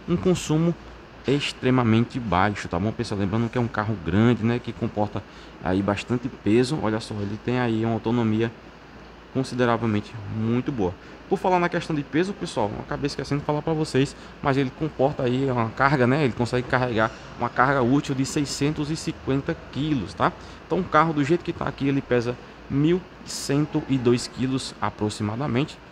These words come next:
tá bom, pessoal? Então é um carro que vai te entregar realmente muita comodidade pra você trabalhar, tá bom? Seja aí de entregador, no Mercado Livre, Shopee, enfim, tá bom? Até mesmo na sua empresa é, particular, beleza? Então tá aí todos os detalhes sobre esse carro.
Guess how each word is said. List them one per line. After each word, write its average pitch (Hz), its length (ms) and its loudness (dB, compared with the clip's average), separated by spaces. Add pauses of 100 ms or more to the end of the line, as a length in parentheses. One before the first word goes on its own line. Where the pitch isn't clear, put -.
(240)
tá - 80 -4
bom, 135 100 -2
pessoal? 143 300 -2
Então 135 160 -2
é 139 40 0
um 131 40 -6
carro 123 200 -2
que 127 120 -4
vai 113 160 0
te 123 80 -2
entregar 113 360 4 (680)
realmente 117 440 8
muita 123 460 6
comodidade 123 600 2
pra 117 180 2
você 113 400 0 (440)
trabalhar, 107 640 4 (120)
tá 101 80 -4
bom? 120 160 2
Seja 113 260 4
aí 104 80 6
de 104 80 2
entregador, 110 800 4 (480)
no 104 80 0
Mercado 101 400 2
Livre, 107 320 2
Shopee, 117 800 2
enfim, 98 540 2
tá 90 140 -6
bom? 120 260 0
Até 135 180 -2
mesmo 123 240 0
na 123 80 0
sua 127 180 -4
empresa 117 520 2 (840)
é, 101 300 4
particular, 107 600 0
beleza? 147 400 2
Então 160 180 0
tá 180 120 4
aí 151 140 4
todos 151 200 -2
os 151 80 0
detalhes 127 380 2
sobre 113 160 -4
esse - 160 -10
carro. 143 380 -2